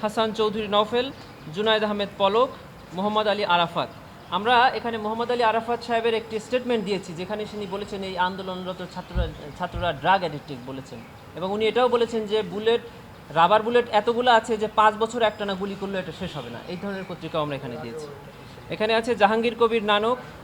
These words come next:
আতিকুল ইসলাম, চৌধুরী আবদুল্লাহ আল মামুন, পুলিশের সাবেক আইজিপি, হারুনুর রশিদ, অতিরিক্ত আইজিপি, হাবিবুর রহমান, ডিএমপি কমিশনার সাবেক, মোহাম্মদ হারুনুর রশিদ, সাবেক ডিবি প্রধান, বিপ্লব কুমার সরকার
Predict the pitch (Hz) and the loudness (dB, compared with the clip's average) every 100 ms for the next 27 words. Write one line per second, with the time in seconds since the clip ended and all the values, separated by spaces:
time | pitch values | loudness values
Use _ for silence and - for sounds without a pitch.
0 | - 180 220 226 226 208 226 233 269 - | -2 -2 -2 -4 -4 -2 2 2 0 -12
1 | - - - - 214 214 214 226 208 185 | -16 -16 -16 -8 2 2 4 4 4 4
2 | 208 214 208 208 208 226 220 208 214 - | 4 6 6 4 2 0 -2 -6 -6 -2
3 | 196 196 196 190 185 240 185 190 208 208 | 0 2 2 0 -6 -6 -2 0 0 0
4 | 196 196 226 202 202 202 208 185 185 214 | -2 -4 -2 -2 -4 -4 0 0 0 -6
5 | 240 - - - 185 214 220 208 214 220 | -8 -8 -10 -4 -2 0 2 2 2 0
6 | 202 208 202 202 196 196 202 196 196 185 | 0 -2 -4 -6 -6 -4 -2 -2 -2 0
7 | 240 - - - - - - 185 202 190 | -2 -4 -18 -18 -18 -18 -6 0 2 2
8 | 202 214 220 208 202 247 233 - - - | 2 4 2 -2 -4 -6 -8 -14 -18 -10
9 | - 190 196 170 190 196 190 190 226 294 | -2 0 0 -4 -6 -6 -4 0 0 0
10 | - - - 196 208 208 202 - - - | -10 -14 -8 -8 2 2 2 -4 -16 -14
11 | 170 175 180 - 202 214 254 - 190 185 | -10 -8 -6 -2 6 6 6 0 0 4
12 | 214 | 6